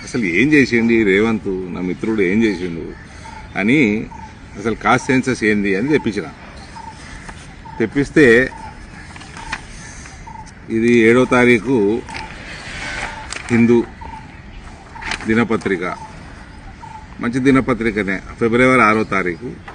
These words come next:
రేవంత్ రెడ్డి గారు అసెంబ్లీలో మాట్లాడినే ఉన్నే ఉన్నట్టు చెప్పాడు. ఇందులో సరే ఎవరు బీసీ, ఎస్సీ, ఎస్టీ,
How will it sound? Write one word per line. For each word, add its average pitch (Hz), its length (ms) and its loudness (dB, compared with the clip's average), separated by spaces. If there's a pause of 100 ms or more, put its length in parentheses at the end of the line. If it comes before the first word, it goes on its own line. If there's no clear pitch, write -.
(480)
రేవంత్ 120 320 6
రెడ్డి 113 220 6
గారు 110 580 2 (260)
అసెంబ్లీలో 123 480 2
మాట్లాడినే 104 640 0
ఉన్నే 104 240 0
ఉన్నట్టు 95 320 -2
చెప్పాడు. - 720 -6
ఇందులో 139 260 4
సరే 131 300 4 (840)
ఎవరు 127 440 6
బీసీ, 131 680 6 (180)
ఎస్సీ, 139 480 2
ఎస్టీ, 127 440 -2